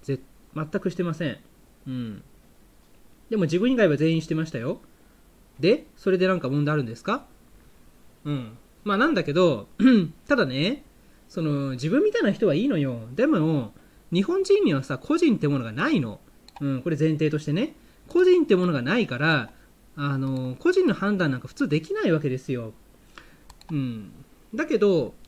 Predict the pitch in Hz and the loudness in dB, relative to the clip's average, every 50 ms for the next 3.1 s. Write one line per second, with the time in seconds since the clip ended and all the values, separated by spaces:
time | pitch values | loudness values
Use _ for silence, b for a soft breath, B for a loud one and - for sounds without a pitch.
0 | - - - 147 147 151 147 139 135 135 131 131 131 127 123 123 123 123 120 120 | -20 -8 -4 -2 0 0 0 -2 -4 -4 -6 -6 -6 -6 -6 -6 -6 -6 -8 -8
1 | 120 120 120 139 202 294 392 415 440 440 339 175 160 185 208 214 175 147 147 - | -8 -8 -4 -2 -2 0 -2 -2 0 0 0 2 2 2 0 0 0 -2 -4 -6
2 | - - - - 190 190 240 277 294 330 330 302 208 175 - - 143 - 143 160 | -14 -20 -16 -8 -4 -2 -2 0 0 0 0 0 0 -2 -2 -6 -4 -2 -2 -2
3 | 214 294 | -2 -4